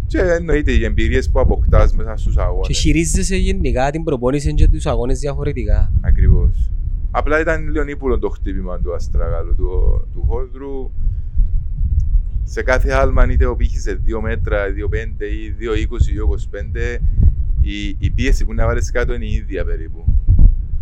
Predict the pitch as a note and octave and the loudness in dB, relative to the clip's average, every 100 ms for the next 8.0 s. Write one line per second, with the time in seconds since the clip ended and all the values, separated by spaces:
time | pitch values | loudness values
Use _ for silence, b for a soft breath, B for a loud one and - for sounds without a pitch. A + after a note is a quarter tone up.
0 | - - - - - - A2+ A#2+ A#2+ A#2+ | -4 2 2 2 2 4 4 0 0 2
1 | A#2 A2 A2+ C3 B2+ A2 G#2 G2 F#2+ F#2+ | 2 4 4 4 2 2 2 0 0 -2
2 | - - - - - - - - - - | -2 -4 -6 -6 -8 -8 -10 -4 -2 0
3 | - - - - - - - - - - | 0 -2 -10 -10 -2 2 4 4 4 4
4 | - - G2 G2 G#2 G#2 G#2+ G#2+ G#2+ G2+ | 6 6 6 4 4 2 0 0 -2 -2
5 | G#2+ G#2+ G#2+ G#2 - G2+ G2 F#2+ G2+ G#2 | -4 -4 -4 -6 -6 -6 -4 -4 -6 -6
6 | - F#2+ F2 G2 G2 G2+ G2 G2 G2+ G#2 | -6 -6 -6 -6 -4 -4 -6 -6 -6 -4
7 | G2+ G#2 - F#2+ - A2 F#2+ F2 F2 D#2+ | -2 2 2 2 0 -2 -2 -2 -2 -2